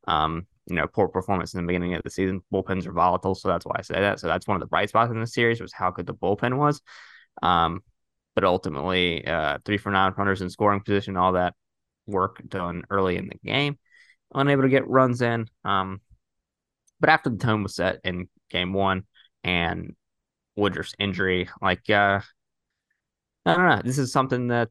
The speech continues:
uh, you should come to expect when the margins are so thin in a three-game series. And I don't know how you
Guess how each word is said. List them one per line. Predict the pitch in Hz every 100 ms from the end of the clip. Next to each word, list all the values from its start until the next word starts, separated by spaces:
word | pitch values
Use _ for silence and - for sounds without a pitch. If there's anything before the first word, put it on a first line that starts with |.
| _
uh, | 117 110 110 113 _ _ _ _ -
you | 117 107
should | - 117 -
come | 131 123
to | 107
expect | - - 110 -
when | 107
the |
margins | 101 104 104 107 101
are |
so | 95 - 101 101 _
thin | 107 101 101 -
in | 101 98
a | 95
three-game | - 95 98 95 87
series. | 87 - 113 127 123 120 _ _ _ _ _ _ _ _ _ -
And | 92 92 92 87 - _ _ _ -
I | 95
don't | 104 113
know | 107 107 107 98 98 _ _ _ _ _ _ _ _ -
how | 117 113
you | 113